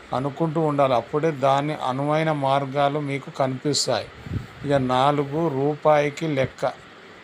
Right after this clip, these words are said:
చాలామందికి తన డబ్బుతో ముప్పై శాతం ఎక్కువ ఖర్చు చేశారనే విషయం సరిగ్గా తెలియ-,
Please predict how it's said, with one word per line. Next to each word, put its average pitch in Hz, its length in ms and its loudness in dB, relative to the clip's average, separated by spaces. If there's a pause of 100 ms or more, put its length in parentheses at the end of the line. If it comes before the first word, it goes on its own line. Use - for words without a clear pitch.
(180)
చాలామందికి 156 640 4
తన 147 220 -2 (540)
డబ్బుతో 143 560 0
ముప్పై 151 400 -4
శాతం 143 420 -2
ఎక్కువ 143 260 -4
ఖర్చు 139 380 -2
చేశారనే 135 340 -2
విషయం 143 460 -4 (380)
సరిగ్గా 139 480 2
తెలియ-, 139 460 -2